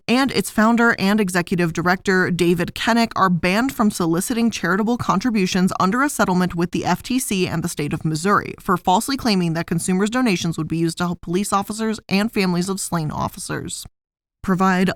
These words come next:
life-saving equipment to law enforcement agencies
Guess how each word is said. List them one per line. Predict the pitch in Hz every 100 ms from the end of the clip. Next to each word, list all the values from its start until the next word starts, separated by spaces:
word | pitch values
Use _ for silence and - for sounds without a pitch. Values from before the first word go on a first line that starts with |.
| -
life-saving | 156 151 - - 185 175
equipment | 170 - 196 190 196
to | 202
law | 185 180
enforcement | 233 226 190 190 - 170 -
agencies | 208 208 220 220